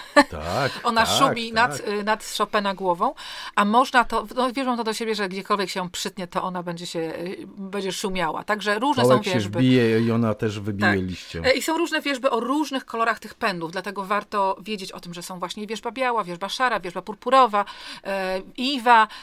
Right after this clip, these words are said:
Speaker 2: I tutaj to samo z dereniami. Dereń, e, sybirika, to jest ten z czerwonymi p-, pędami, dereń rozłogowy, flaviramea, który ma takie żółtawe, oliwkowe pędy, więc warto jak najbardziej. E, potem oczywiście jest, no, nasz, nasz, em, rodzimy polski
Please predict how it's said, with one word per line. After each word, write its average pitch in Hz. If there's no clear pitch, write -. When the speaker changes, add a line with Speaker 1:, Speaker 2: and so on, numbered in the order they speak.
Speaker 2:
I 220
tutaj 233
to 208
samo 208
z 185
dereniami. 196
Dereń, 190
e, 185
sybirika, 202
to 196
jest 190
ten 196
z -
czerwonymi 196
p-, 196
pędami, 196
dereń 190
rozłogowy, 190
flaviramea, 185
który -
ma 185
takie 180
żółtawe, 196
oliwkowe 220
pędy, 208
więc 196
warto 196
jak 180
najbardziej. 202
E, 208
potem 214
oczywiście 196
jest, 185
no, 196
nasz, 196
nasz, 202
em, 190
rodzimy 208
polski 202